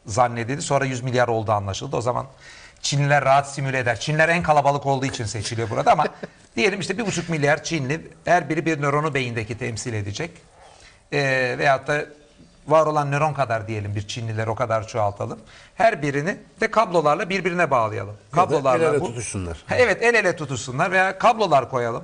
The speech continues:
Speaker 1: Tam manasıyla işte taklide daha yakın bir şey olsun diye birbirleri bir türlü haberleşsin. Her birinden bir sürü kablo diğerine giden çıkartalım. Ve bunlar bu şekilde o kablolar üzerinden her bir Çinli diğerleriyle haberleşiyor olsun.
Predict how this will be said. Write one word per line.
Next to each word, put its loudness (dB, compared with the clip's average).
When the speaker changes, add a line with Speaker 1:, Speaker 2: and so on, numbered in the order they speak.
Speaker 1:
Tam 0
manasıyla -2
işte -4
taklide -2
daha 4
yakın -6
bir -6
şey -6
olsun -6
diye -6
birbirleri -4
bir -6
türlü -4
haberleşsin. -2
Her -2
birinden -6
bir -12
sürü -14
kablo 0
diğerine -2
giden -4
çıkartalım. -4
Ve 0
bunlar 2
bu -2
şekilde 0
o 2
kablolar 4
üzerinden -2
her 2
bir -4
Çinli -2
diğerleriyle 2
haberleşiyor 0
olsun. -8